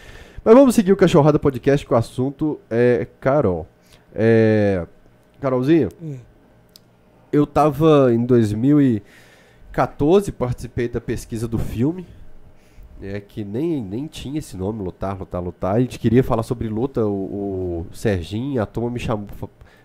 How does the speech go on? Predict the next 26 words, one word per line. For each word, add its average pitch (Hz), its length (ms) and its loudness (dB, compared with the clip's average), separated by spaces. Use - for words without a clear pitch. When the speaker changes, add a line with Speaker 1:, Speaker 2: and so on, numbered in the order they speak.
Speaker 1:
trabalhar 117 340 0
num 113 100 -6
filme, 123 360 -2
eles 147 100 -8
queriam 131 260 -8
falar 120 260 -6
da 117 120 -4
resistência, 113 800 -4
do - 80 -6
Atlético, 117 640 -4
e - 20 -14
pá, - 340 -8
pá, 101 240 -12
pá. 113 280 -10
Me 117 80 -12
chamaram 123 280 -4
pra - 100 -4
trabalhar 120 320 -2
na 117 80 -4
pesquisa, 139 580 -4
lá 101 100 -6
no 107 80 -8
Atlético. 135 540 -8
E 127 680 2
a 127 60 0
gente 135 240 -4